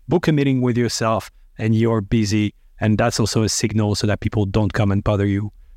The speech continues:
Uh, so I, I found it interesting as well. Another thing is to explain. Most of the people don't have,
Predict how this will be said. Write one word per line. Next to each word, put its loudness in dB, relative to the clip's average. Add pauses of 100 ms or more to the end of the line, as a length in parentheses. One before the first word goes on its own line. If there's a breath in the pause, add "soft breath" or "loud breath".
(140)
Uh, 2
so 0
I, -2
I 2 (600)
found 2
it 4
interesting 0
as -2
well. 0 (680)
Another 0
thing 0
is -2
to -2
explain. -2
Most 0
of 2
the 0
people -2
don't -2
have, -2